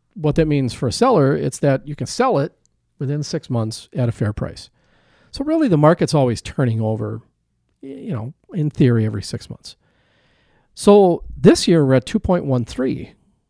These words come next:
um, at the end of January. So believe it or not, we actually have more homes on the market when we look at demand.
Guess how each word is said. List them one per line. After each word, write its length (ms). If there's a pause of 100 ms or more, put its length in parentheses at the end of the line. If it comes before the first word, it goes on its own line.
(720)
um, 440 (100)
at 120
the 100
end 140
of 80
January. 540 (520)
So 260
believe 380
it 80
or 40
not, 220
we 140
actually 360
have 200
more 380
homes 500
on 220
the 60
market 640 (280)
when 160
we 140
look 460
at 160 (460)
demand. 720